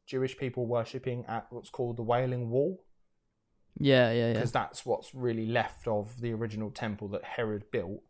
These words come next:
Speaker 1: and because they're not allowed in the mosque temple area itself, they, that's where they pray.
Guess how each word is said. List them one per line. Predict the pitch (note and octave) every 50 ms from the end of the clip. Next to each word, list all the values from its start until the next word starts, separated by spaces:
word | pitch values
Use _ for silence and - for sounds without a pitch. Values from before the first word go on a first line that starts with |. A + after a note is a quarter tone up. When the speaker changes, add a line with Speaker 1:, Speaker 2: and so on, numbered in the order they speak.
| _ _ _ _ _ _
Speaker 1:
and | - G#2
because | G#2 G#2+ - B2 G#2+ G2
they're | A#2 A2
not | A#2 -
allowed | G2+ G2+ G2 G#2 G#2
in | A#2 B2+ B2+ A#2+ A2+
the | G#2+ G#2
mosque | G#2+ A2 A2+ - - - - - - - - _
temple | - - A#2+ G#2 G2 - - F#2+ G2+
area | G2+ G2 F2+ F2+ F2+ F2+ E2+
itself, | - - - - G#2 G2 - -
they, | G#2 G#2 G#2 - _
that's | G2+ G2+ - - -
where | - G#2+ G2+
they | G2+ G2+ G#2
pray. | - _ - A2 G#2 A2 B2